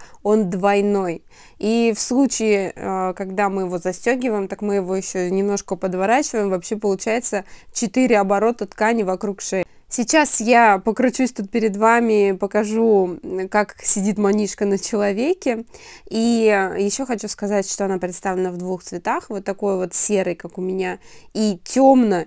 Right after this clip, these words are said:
я бы назвала, да, это тёмно-серым. Как вы видите справа на фотографиях продавца, по составу это полиэстер плюс хлопок. К сожалению, я не знаю, в каком соотношении,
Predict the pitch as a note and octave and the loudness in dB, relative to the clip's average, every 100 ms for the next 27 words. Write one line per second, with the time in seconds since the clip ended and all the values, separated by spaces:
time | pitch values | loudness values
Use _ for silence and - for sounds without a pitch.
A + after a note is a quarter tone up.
0 | - F#3 F3 E3+ E3+ E3 D#3+ E3 D#3+ F3 | -2 -2 -2 -4 -6 -8 -6 -6 -6 -8
1 | F3 - G3 F3 E3 - F#3+ E3+ A3+ F4 | -12 -2 0 0 -2 -2 -2 0 0 -2
2 | - _ _ _ _ _ _ - A#3 A3+ | -6 _ _ _ _ _ _ -2 0 2
3 | G#3+ G#3 F3+ F#3+ G3 - G#3 F#3 F3 F3 | 0 0 -2 -4 -6 -4 0 0 0 -4
4 | - F3+ F3 E3+ F3 E3+ F#3 F3 F#3 - | -4 -4 -2 -4 -8 -10 -8 -6 -6 -2
5 | B3 E4 - B3 C#4+ C4 B3 - A3+ G#3 | 0 0 2 0 2 0 -2 0 2 4
6 | F#3+ G3 - - - G#3 G3 G#3+ A3 A3 | 2 -2 -8 -10 -8 -4 0 0 2 4
7 | G#3+ A3 - A#3 A3+ G3 F#3+ F#3 F3+ - | 4 2 0 2 2 0 -4 -4 -6 -12
8 | - G3+ B3+ D#4+ A3 - - G3+ F#3+ G3+ | -8 0 0 0 -6 -8 -8 -6 -2 -2
9 | B3 C#4 A3 G3 G3+ G3 G#3 F#3 - F3 | 0 0 0 0 -2 -2 -2 -4 -6 -8
10 | F3+ F3+ F3+ F3 F#3 F3 A3 B3+ D4 A#3 | -6 -6 -8 -8 -10 -6 -6 -4 -2 -4